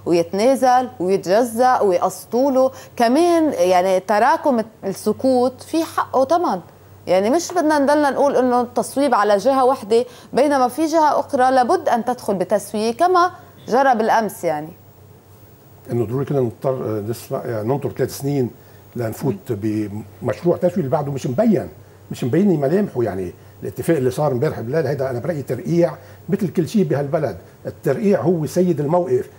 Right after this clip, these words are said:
Speaker 2: أنت بتعرفي شيء اسمه الطريق البحرية
Speaker 1: مم.
Speaker 2: المؤقتة؟ قديش لها مؤقتة هاي؟
Speaker 1: طريق بهية.
Speaker 2: طريق بهية.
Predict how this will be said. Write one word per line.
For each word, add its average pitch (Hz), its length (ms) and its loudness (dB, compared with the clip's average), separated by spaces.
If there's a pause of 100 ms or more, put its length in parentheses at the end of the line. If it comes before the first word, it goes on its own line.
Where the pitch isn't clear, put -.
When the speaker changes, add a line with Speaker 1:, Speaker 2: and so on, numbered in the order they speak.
(160)
Speaker 2:
أنت 139 120 -2
بتعرفي 143 360 -2
شيء 185 160 -8
اسمه 151 180 -10
الطريق 131 360 -4
البحرية 139 600 -2 (100)
Speaker 1:
مم. 202 300 -6
Speaker 2:
المؤقتة؟ 131 640 -2
قديش 160 260 -2
لها 180 100 2
مؤقتة 139 540 -4
هاي؟ 131 120 -2 (1900)
Speaker 1:
طريق 180 220 0
بهية. 180 380 -2 (200)
Speaker 2:
طريق 147 160 0
بهية. 135 400 0